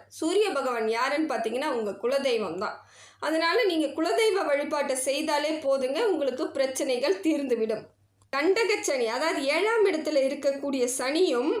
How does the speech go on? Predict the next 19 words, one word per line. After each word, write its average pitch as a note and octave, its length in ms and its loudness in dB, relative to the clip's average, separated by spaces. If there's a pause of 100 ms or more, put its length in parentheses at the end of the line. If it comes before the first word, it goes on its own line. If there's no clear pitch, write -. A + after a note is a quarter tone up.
(180)
பன்னெண்டாம் F#4+ 600 2
இருக்கு-, C#4+ 560 -2
இடத்துல C4 460 0
இருக்கக்கூடிய C#4 840 -2
செவ்வாயும் D#4 680 0
சேர்ந்து D#4 460 2
உங்களுக்கு C4+ 400 0
பிரச்சனை D4+ 440 0
கொடுக்குது, C4 440 -4 (120)
கடன் D4+ 400 0
வாங்கக்கூடிய B3 760 -2
சூழ்நிலையை C#4 580 0 (100)
ஏற்படுத்துது. B3 640 -2
அதனால C4+ 420 -2
கொஞ்சம் E4+ 400 2
நிதானத்தை D#4 540 0
கடைப்பிடிங்க. B3+ 640 -2 (500)
கடன் A#3 360 -2
வேணுமா C4+ 500 2